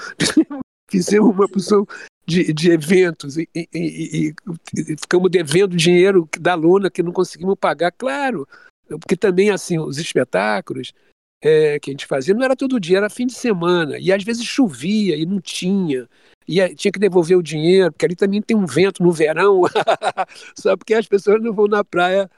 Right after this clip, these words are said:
muito no inverno, quando tá chovendo, quando tá ventando, porque a gente não tinha como não ir. Eu, eu ia todo dia, tipo, pra lá. E era tão incrível, ainda voltando, que eu, daqui a pouco eu volto pra, pra favela, né? Mas assim,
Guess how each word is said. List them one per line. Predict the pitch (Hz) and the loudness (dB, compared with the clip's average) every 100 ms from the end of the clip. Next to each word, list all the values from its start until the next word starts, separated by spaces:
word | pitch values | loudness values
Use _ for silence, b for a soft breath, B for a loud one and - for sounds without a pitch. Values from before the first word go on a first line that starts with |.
| _ - | _ -6
muito | 170 185 185 | -4 -2 -2
no | 180 196 | -2 -2
inverno, | 208 139 160 170 160 156 156 143 | -2 -2 0 0 -2 -4 -6 -8
quando | 165 160 | -6 -4
tá | - 165 | -2 -2
chovendo, | 196 139 135 160 165 | -2 -6 -2 0 -2
quando | 156 151 | -4 -6
tá | - 160 | 0 2
ventando, | 175 202 - 151 147 131 | 2 2 0 0 0 0
porque | - 147 - | -6 -6 -2
a | 165 | -2
gente | 175 185 196 | -2 -8 -6
não | 220 | -8
tinha | - 233 | -4 -6
como | 214 180 156 | 0 0 2
não | 151 135 | -2 -2
ir. | 123 127 _ b _ _ _ _ | -10 -16 _ b _ _ _ _
Eu, | - - - - | -4 -4 -2 2
eu | 131 | 2
ia | 135 156 | 4 2
todo | - 180 | 2 0
dia, | 190 170 185 143 | 0 2 4 4
tipo, | 127 139 117 - | 0 -16 -18 -6
pra | - 170 | -2 2
lá. | 175 131 123 B B B | 0 -2 -8 B B B
E | 170 | 0
era | 208 214 | 2 2
tão | 254 | 2
incrível, | 269 - 208 226 180 | 2 2 2 2 2
ainda | 170 | 0
voltando, | 180 214 151 180 180 151 | 2 0 0 2 2 0
que | - | -8
eu, | 135 | -10
daqui | 135 - | -8 -10
a | |
pouco | 147 170 | -4 0
eu | 160 | 2
volto | 156 156 | 0 -2
pra, | - - _ | -6 -12 _
pra | - 135 | -4 -4
favela, | - 127 117 120 117 | -2 -4 -2 -4 -4
né? | 131 b b b _ - | -10 b b b _ -2
Mas | 139 | 0
assim, | 165 - 185 156 | 0 0 -2 -2